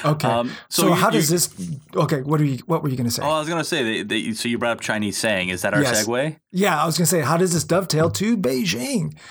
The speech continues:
Speaker 2: Yeah, well, you brought up a Chinese,
Speaker 1: <laughs>
Speaker 2: I guess, uh, saying, a motto, or wh-, what is that? Whatever
Speaker 1: A
Speaker 2: it is.
Speaker 1: curse.
Speaker 2: Uh,
Speaker 1: I said it was a
Speaker 2: cur-,
Speaker 1: curse, Mike.
Speaker 2: curse.
Speaker 1: Curse.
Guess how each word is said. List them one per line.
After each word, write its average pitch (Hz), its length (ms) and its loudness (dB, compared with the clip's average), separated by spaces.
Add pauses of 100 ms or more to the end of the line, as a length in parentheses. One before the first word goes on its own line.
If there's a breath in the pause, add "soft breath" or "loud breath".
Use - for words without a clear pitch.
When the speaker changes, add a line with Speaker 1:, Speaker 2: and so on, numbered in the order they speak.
Speaker 2:
Yeah, 123 340 0
well, 98 140 -2
you 113 160 0
brought 110 180 0
up 113 80 -4
a 117 80 -2
Chinese, 117 760 0
Speaker 1:
<laughs> 202 480 -2
Speaker 2:
I - 80 -4
guess, 120 360 -2
uh, 107 500 0
saying, 110 540 0
a 98 40 -2
motto, 104 460 0
or 92 280 -2 (280)
wh-, - 260 -4
what 104 160 -2
is 98 180 -2
that? 95 300 -2
Whatever 101 280 0
Speaker 1:
A - 20 0
Speaker 2:
it 95 60 -2
is. 95 160 0 (120)
Speaker 1:
curse. - 40 -6
Speaker 2:
Uh, 95 160 0
Speaker 1:
I 156 80 0
said 165 200 2
it 160 60 0
was 143 140 0
a 147 60 2
Speaker 2:
cur-, 156 100 2
Speaker 1:
curse, 151 240 0
Mike. 127 260 -2
Speaker 2:
curse. 226 160 -2
Speaker 1:
Curse. 135 440 2